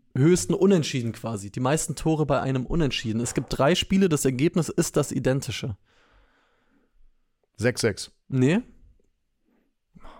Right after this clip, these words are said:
Speaker 1: Ergebnis war, ja, warte mal, willst du noch raten? Ich, du wirst,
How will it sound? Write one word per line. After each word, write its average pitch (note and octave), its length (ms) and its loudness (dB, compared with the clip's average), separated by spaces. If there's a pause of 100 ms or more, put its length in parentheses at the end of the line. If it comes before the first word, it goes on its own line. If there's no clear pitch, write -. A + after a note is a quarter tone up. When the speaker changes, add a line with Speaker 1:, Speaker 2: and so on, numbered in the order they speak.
(340)
Speaker 1:
Ergebnis E3+ 520 2
war, E3+ 540 0 (100)
ja, D#3+ 400 2
warte F#3 140 0
mal, G#3 160 2
willst E3 140 0
du F3+ 40 2
noch D#3 140 0
raten? F#3 360 2
Ich, - 300 -6 (920)
du C#3 260 2
wirst, G3+ 340 4